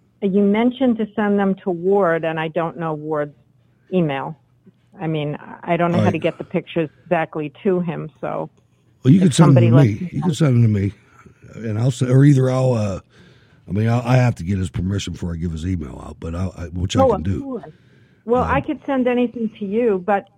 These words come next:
Speaker 1: um, I also met Brandon Straka and
Speaker 2: Okay,
Speaker 1: took
Speaker 2: cool.
Speaker 1: a great shot with him, and, and I met Kim Klacik, who you had on your show
Speaker 2: I did, from
Speaker 1: maybe a month
Speaker 2: Baltimore.
Speaker 1: ago.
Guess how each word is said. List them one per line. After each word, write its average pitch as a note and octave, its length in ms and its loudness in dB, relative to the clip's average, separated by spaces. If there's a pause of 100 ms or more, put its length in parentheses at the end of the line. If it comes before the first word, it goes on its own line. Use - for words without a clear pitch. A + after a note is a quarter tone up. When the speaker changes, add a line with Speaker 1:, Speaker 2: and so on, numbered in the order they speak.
(240)
Speaker 1:
um, A3 400 2
I G#3+ 160 2
also B3 340 0
met G#3+ 280 0
Brandon G3 520 -2
Straka F3+ 640 -4 (300)
and F3+ 220 -2
Speaker 2:
Okay, D#3 260 2
Speaker 1:
took - 20 -20 (200)
Speaker 2:
cool. G3+ 40 0
Speaker 1:
a F#3+ 60 2
great F#3+ 320 0
shot G3+ 300 0
with G#3 200 -4
him, G3 320 -2 (400)
and, G#3+ 220 2 (160)
and B3 640 2
I A3 120 -2
met A3 300 0 (420)
Kim B3 300 2
Klacik, C#4 720 -6 (160)
who G#3+ 80 -4
you A3 220 -2
had A#3+ 360 -2
on G#3+ 240 2
your A3 140 0 (160)
show A3 480 -2 (160)
Speaker 2:
I - 40 -10
did, C#3 280 0
from A#3 100 -2
Speaker 1:
maybe - 180 4
a - 60 6
month A3+ 300 4
Speaker 2:
Baltimore. C4 320 -6 (100)
Speaker 1:
ago. D#4+ 80 -12